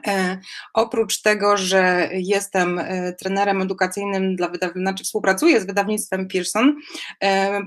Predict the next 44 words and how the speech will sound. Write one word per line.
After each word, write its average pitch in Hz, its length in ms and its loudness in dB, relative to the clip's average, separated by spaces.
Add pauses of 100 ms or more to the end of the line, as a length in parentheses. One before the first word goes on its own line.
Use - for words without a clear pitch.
prowadzę 262 340 4
również 262 300 4
swoją 220 220 0
szkołę 214 340 0
językową, 185 840 0
e, 190 220 -2
w 190 80 -12
której 294 280 2
jestem 262 280 2
też 233 340 0 (140)
czynnym 220 280 4
lektorem. 196 680 0 (400)
E, 196 440 2
pozdrawiam 254 400 4
serdecznie 254 380 4
z 269 40 2
Rybnika, 240 540 0
tak 175 180 -2
w - 20 -14
ogóle, 165 340 -2
więc 214 140 -6
jeśli 220 200 -8
ktoś 240 180 -2
jest 226 160 -2
z 208 40 -4
okolic, 226 540 4
to, 190 260 2
to 196 160 -2
bardzo 190 300 2
mi 190 180 0
miło. 208 360 6 (140)
<clears throat> 214 200 8
Mam 226 120 4
nadzieję, 196 380 4
że 185 120 2
też 185 220 -2
moi 190 220 -2
lektorzy 175 420 -4
się, 170 220 -4 (440)
e, 180 180 -2
tutaj 180 320 -2
pojawili, 185 480 4
obiecali, 170 520 0
że, 165 180 -6